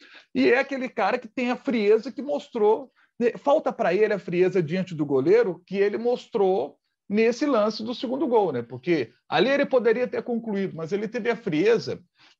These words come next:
de dar aquele tapa pro lado pro Sacha. E aí eu quero trazer aqui um tema de bastidores pra vocês aqui, de quem tá narrando o jogo, né? Eu transmitindo ali o jogo, a frieza do Vargas, ela é tão grande pra dar aquele tapa pro,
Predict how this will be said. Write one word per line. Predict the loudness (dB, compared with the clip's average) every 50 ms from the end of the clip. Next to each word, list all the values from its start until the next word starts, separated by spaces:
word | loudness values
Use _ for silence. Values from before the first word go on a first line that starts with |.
| _ _
de | -8 -4 -2 0
dar | 2 2 0
aquele | 0 0 -2 -4 -2
tapa | -2 -2 -2 -4 -4
pro | -6 -4 -2 0
lado | 2 2 0 -2 -4
pro | -8 -12
Sacha. | -6 -2 0 0 0 -2 -4 -6
E | -4 0 0
aí | 2 2
eu | 2 0
quero | 0 0 0
trazer | 0 0 0 0 0 2 0
aqui | 0 0 -2 -4
um | -6 -4
tema | -4 -2 -2 -2 -2
de | -2
bastidores | 0 0 0 0 -2 -4 -6 -4 -4 -4 -6 -8
pra | -6 -4 -2
vocês | -2 -2 -2 -2 -2 -4 -2 -4
aqui, | -6 -6 -8
de | -8 -6
quem | -4 -4 -2
tá | 0 0 0
narrando | 0 -2 -2 0 -2 0 0 0
o | 0
jogo, | 0 -2 -2 -4 -4 -4
né? | -6 -6 -6 -8 -12 -20 -20 _ _ _ _
Eu | 0 2 2
transmitindo | 2 0 -2 -2 -2 -2 -4 -6 -6 -6 -6 -4 -2 -2
ali | 0 0
o | -2 -2
jogo, | -2 -2 -2 -2 -2 -4 -8 _ _ _ _ -6
a | -4 -4
frieza | -4 -4 -2 0 0 0 0 -2
do | -2 -2
Vargas, | 0 0 0 0 0 0 -2 -2 0
ela | 0 0 0
é | -2
tão | -2 -2 -2 -2 -2 0
grande | 0 2 2 2 0 0 0
pra | -2 -2
dar | 0 -2
aquele | -2 -2 -2 -2 -2
tapa | -2 -2 -4 -4 -4 -6
pro, | -8 -10